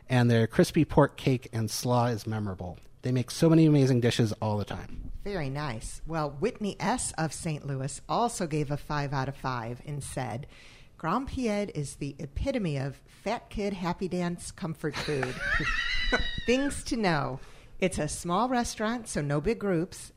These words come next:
Speaker 2: Everything is freshly made to order, and it's B Y O B," which I was going to mention,
Speaker 1: Yeah.
Speaker 2: that they have the liquor license from when it was Chattawa, but they don't serve the alcohol.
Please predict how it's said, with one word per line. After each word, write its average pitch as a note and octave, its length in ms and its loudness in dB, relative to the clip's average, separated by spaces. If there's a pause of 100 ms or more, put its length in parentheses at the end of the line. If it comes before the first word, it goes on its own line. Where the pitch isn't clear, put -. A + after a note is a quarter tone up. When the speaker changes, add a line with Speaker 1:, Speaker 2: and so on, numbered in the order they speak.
Speaker 2:
Everything E3+ 420 0
is - 140 -8
freshly A3 460 -4
made A3 220 -2
to A#3+ 100 -6
order, F#3 480 2 (340)
and F3+ 180 2
it's - 160 -2
B E3+ 220 0
Y D#3 240 2
O C#3+ 140 0
B," C#3 340 -4 (380)
which D#3+ 160 -6
I F3 80 0
was E3 160 -4
going D#3 240 -4
to D#3+ 100 -10
mention, C#3+ 580 -6 (120)
Speaker 1:
Yeah. C#3 160 0
Speaker 2:
that - 260 -8
they D#3 240 0
have E3 240 -4
the E3 80 -4
liquor G#3 260 -4
license D#3 480 -6
from D#3 180 -8
when D3+ 100 -2
it - 80 -8
was D3 120 -10
Chattawa, D3+ 400 -6
but C#3 140 -8
they D#3 140 -4
don't D3+ 180 -10
serve E3+ 380 -4
the D#3 80 0
alcohol. C3+ 560 -6